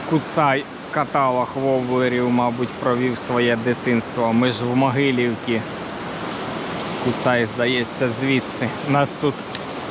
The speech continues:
у двадцять другому році чуть ракетами на, не накрило на чов-, на човнах. Правда, ми вище по течії були.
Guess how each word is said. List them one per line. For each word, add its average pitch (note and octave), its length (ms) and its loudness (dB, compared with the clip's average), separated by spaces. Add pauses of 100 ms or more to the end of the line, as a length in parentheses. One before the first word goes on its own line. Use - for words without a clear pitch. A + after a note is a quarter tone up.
(280)
у C3+ 80 2
двадцять C3+ 500 0
другому C#3+ 480 2
році C#3+ 440 2
чуть C3+ 160 -4
ракетами C3 680 2
на, A#2+ 160 2 (160)
не C#3 200 2
накрило B2+ 580 2
на B2 160 2
чов-, B2+ 340 0
на C3 160 2
човнах. C3+ 580 2 (840)
Правда, C#3 360 2
ми C#3+ 200 2
вище C#3 440 0
по C3 180 0
течії C3+ 580 2
були. A2+ 440 2